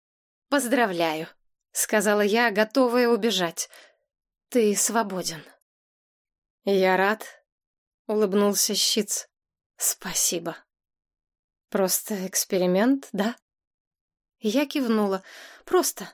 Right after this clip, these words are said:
"Просто везение", согласился Щиц. "Темнеет.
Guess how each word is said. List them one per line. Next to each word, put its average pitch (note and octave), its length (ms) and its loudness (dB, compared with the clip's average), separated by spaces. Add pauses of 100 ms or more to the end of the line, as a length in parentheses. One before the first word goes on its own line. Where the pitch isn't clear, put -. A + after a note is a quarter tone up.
(880)
"Просто G3 440 -2
везение", F3 720 2 (120)
согласился F#3 680 0
Щиц. - 420 -4 (520)
"Темнеет. F#3+ 680 0